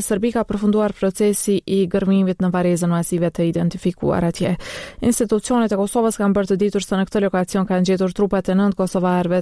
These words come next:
të vrarë gjatë luftës së fundit në Kosovë. Përfaqësuesit e delegacionit kosovar kanë thënë se hapja e arkivave të ushtrisë serbe mund të zbarë fatin e personave të zhdukur.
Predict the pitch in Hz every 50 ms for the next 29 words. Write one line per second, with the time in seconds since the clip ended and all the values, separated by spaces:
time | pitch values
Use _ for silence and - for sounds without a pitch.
0 | - 185 175 185 190 185 180 175 180 180 - - 220 220 - - 262 - - 190
1 | - 180 165 160 160 165 170 - 175 175 175 - - 180 175 - - 170 170 180
2 | - - - - - - - - - - 190 175 165 180 - - 202 196 - 196
3 | 185 196 180 180 190 185 175 175 180 175 - 202 190 190 175 - 185 175 - 190
4 | 202 196 196 190 - 190 180 - 202 202 196 - 202 190 196 202 196 208 196 190
5 | 185 180 - - - 220 202 202 190 185 185 - 185 185 185 - - 196 185 185
6 | - - 233 226 208 - 226 226 220 - 196 208 226 220 - 220 202 185 - -
7 | 208 208 202 202 202 190 - - - 180 175 175 - 180 170 175 - - 175 -
8 | - 180 175 170 165 160 - - - - - 180 - - 165 175 - - 175 180